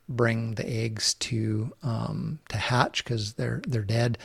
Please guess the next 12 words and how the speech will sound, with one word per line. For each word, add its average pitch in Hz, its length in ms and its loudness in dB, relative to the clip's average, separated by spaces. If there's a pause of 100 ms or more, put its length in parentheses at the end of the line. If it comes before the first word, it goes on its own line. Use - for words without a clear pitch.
(260)
as 123 200 4
a 120 60 4
way 110 220 6
to 110 100 4
control 113 400 2
the 110 80 0
population. 117 800 0
So 147 100 8
anyways, 127 360 8 (340)
deer 156 480 12 (400)
and 127 500 4
geese 117 520 6